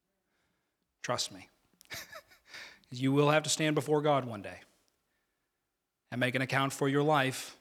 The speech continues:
in this earth. And one of the reasons that I'm up here today is to confront you with things so that God doesn't have to.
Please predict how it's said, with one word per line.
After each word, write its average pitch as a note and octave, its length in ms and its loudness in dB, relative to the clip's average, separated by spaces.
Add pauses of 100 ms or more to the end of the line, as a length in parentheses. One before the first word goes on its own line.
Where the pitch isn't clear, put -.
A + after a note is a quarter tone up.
(100)
in B2 140 -4
this B2+ 180 -2
earth. C3+ 380 -2 (2500)
And C3 80 -2
one C#3+ 100 4
of D#3 60 2
the C#3+ 80 4
reasons D3 460 2
that C3+ 120 6
I'm D#3 180 4
up D#3+ 200 6
here C3 180 2
today A#2+ 440 -4 (1500)
is C3 100 0
to D3 100 2
confront D#3 440 2
you C#3 120 4
with B2 160 0
things B2+ 280 -2
so C3+ 100 2
that B2 120 0
God B2+ 260 2
doesn't B2 220 -2
have A#2+ 280 -4
to. A2 140 -12